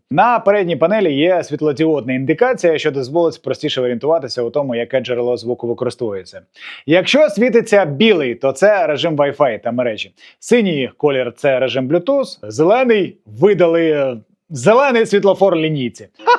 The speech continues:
<laughs> Червоний режим — це U S B, і жовтий — підключення до П К. Як і будь-який поважаючий себе стрімер, Арілік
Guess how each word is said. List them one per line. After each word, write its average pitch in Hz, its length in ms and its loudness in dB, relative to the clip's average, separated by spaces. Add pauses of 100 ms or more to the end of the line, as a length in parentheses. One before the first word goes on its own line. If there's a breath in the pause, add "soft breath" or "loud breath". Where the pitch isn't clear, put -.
(300)
<laughs> 427 680 0
Червоний 165 540 0
режим — 107 460 -10
це 120 140 -10
U 110 260 -4
S 139 60 -2
B, 254 420 -2
і 135 200 -2
жовтий — 160 340 -2
підключення 123 560 -6
до 107 100 -8
П 110 120 -8
К. 85 160 -20 (240 soft breath)
Як 175 200 0
і - 20 2
будь-який 175 360 2
поважаючий 156 540 0
себе 147 220 0
стрімер, 147 420 0
Арілік 147 500 -2